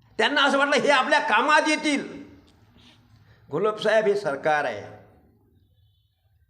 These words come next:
सरकार आहे, त्यासाठी खूप खस्ता खाव्या लागतील तुम्हाला. आज तुमचं हे जे सोशल मीडियावर आलेलं हे जे प्रतिपादन आहे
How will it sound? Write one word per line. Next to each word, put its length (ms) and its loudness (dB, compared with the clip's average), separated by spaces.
सरकार 380 -12
आहे, 420 -20
त्यासाठी 260 -2
खूप 400 -4
खस्ता 420 -4
खाव्या 200 -4
लागतील 340 -8
तुम्हाला. 220 -6
आज 200 2
तुमचं 260 -2
हे 140 2
जे 480 0
सोशल 300 0
मीडियावर 440 0
आलेलं 280 0
हे 120 4
जे 120 -2
प्रतिपादन 600 -2
आहे 180 -4